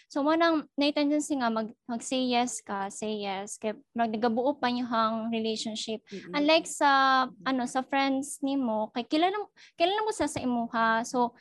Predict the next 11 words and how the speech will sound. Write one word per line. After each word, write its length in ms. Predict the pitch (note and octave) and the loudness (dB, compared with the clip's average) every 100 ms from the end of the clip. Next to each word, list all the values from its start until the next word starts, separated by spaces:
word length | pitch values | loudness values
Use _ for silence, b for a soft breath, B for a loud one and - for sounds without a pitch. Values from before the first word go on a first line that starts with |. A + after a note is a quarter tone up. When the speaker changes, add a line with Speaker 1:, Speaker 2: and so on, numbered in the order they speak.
| b | b
Speaker 1:
if 80 | C#4 | -8
unsay 240 | C4 D#4 | -2 0
mong 240 | G4 G4+ D#4+ | 0 0 0
decision, 640 | E4 D4+ D#4 - A#3 A3+ | 0 2 0 0 0 0
they 80 | A#3 | 0
will 160 | A#3+ A#3 | 0 -2
respect 480 | A#3+ - B3 C4 | -4 -2 0 0
it, 240 | - B3+ B3+ | -2 -8 -6
they 160 | A3+ | -6
will 160 | A3+ - | -6 -4
accept 480 | A#3 A3+ A#3 A3+ | -4 -2 -2 -4